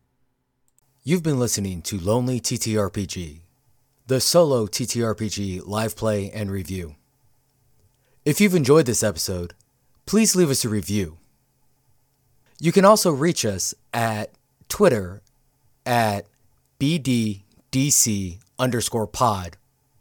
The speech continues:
or at black dragon dungeon company at gmail dot com.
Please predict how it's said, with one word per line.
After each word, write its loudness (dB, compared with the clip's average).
or 6
at 0
black 2
dragon 0
dungeon 0
company -8
at -4
gmail -2
dot -6
com. -4